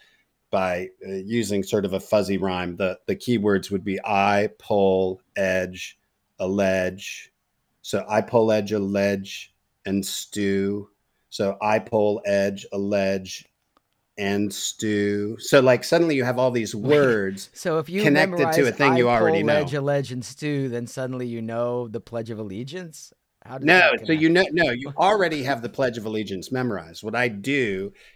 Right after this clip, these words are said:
Speaker 1: is
Speaker 2: Uh-huh.
Speaker 1: transfer it into a list of words. I
Speaker 2: Uh-huh.
Speaker 1: pull, edge,
Speaker 2: Uh-huh.
Speaker 1: ledge, and stew of
Speaker 2: Uh-huh.
Speaker 1: United States, a thumb,
Speaker 2: Uh-huh.
Speaker 1: air, hiccup.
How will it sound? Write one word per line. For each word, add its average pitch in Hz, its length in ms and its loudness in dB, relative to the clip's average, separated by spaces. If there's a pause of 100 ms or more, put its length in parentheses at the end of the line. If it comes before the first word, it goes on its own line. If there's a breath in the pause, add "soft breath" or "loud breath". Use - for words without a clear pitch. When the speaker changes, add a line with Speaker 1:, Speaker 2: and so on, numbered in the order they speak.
(120 soft breath)
Speaker 1:
is 104 200 -6
Speaker 2:
Uh-huh. 120 100 -8
Speaker 1:
transfer 123 480 -2
it 107 160 -6
into 117 300 -6
a 95 100 -6
list 120 360 -2
of 92 160 -12
words. 101 560 -2
I 104 280 -4
Speaker 2:
Uh-huh. 120 80 -6
Speaker 1:
pull, 104 420 -4
edge, 104 380 -4 (200)
Speaker 2:
Uh-huh. 104 40 -6
Speaker 1:
ledge, 101 260 -4
and 98 160 -4
stew 101 600 -6 (300)
of 95 140 -6
Speaker 2:
Uh-huh. 101 80 -4
Speaker 1:
United 98 600 -4
States, 95 500 -6
a 95 80 -6
thumb, 101 340 -2
Speaker 2:
Uh-huh. 101 100 -8
Speaker 1:
air, 98 220 -2
hiccup. 104 380 -8